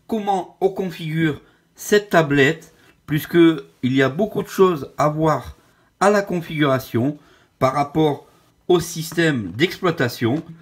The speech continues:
On va voir la configuration des voix, puisque plusieurs voix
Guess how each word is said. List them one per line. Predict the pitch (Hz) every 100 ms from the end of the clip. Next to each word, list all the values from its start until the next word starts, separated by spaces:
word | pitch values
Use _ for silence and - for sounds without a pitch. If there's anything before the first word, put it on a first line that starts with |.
| _ -
On | 156
va | 160 160
voir | 151 151 147 - _ _ _
la | 135 190
configuration | 190 160 165 151 147 - 151 131 -
des | 107 165 180
voix, | 143 131 143 -
puisque | 120 - 139
plusieurs | - 233 196 208 160
voix | 156 143